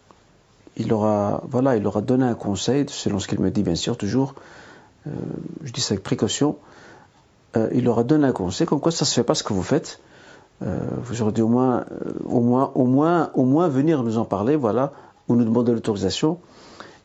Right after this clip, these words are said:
Et, euh, la discussion est partie en vrille. La discussion s'est mal terminée. Euh, les sœurs l'ont mal, l'ont mal pris. On parle encore de la critique il y a quelques instants. Ça, c'est un exemple, euh, typique.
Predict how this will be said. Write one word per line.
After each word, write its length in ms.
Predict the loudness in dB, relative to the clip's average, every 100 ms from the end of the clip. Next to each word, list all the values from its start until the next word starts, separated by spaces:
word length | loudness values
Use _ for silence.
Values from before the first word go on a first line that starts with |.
| _ 0
Et, 340 | 4 4 4
euh, 340 | 2 0 0 0
la 160 | 2 2
discussion 540 | 0 -2 -2 0 0
est 80 | 0
partie 400 | -2 -4 -2 -2 0
en 80 | -2
vrille. 340 | -2 -2 -4 -10 _ _ _ _ _ _ _ _ _ _ _ _ _ _
La 60 | -10
discussion 400 | -10 -6 -2 0
s'est 160 | 0 2
mal 240 | 2 2
terminée. 420 | -2 0 0 -2 -8 _ _ _ _ _ _ _ -20 _ _ -12
Euh, 300 | -8 -6 -6 -2
les 140 | 0
sœurs 320 | 2 2 2
l'ont 100 | 2
mal, 240 | 2 2 0
l'ont 160 | 0 2
mal 180 | 0 -2
pris. 160 | -2
On 80 | 0
parle 220 | 2 2
encore 180 | 2 0
de 60 | 0
la 60 |
critique 340 | -2 -2 0 0
il 340 | -4 -6 -4
y 20 |
a 40 | -2
quelques 280 | 0 0
instants. 300 | -2 -4 -8
Ça, 100 | -8
c'est 120 | -4 -2
un 80 |
exemple, 340 | 0 0 0 -2
euh, 140 | -4
typique. 400 | -6 -6 -6 -8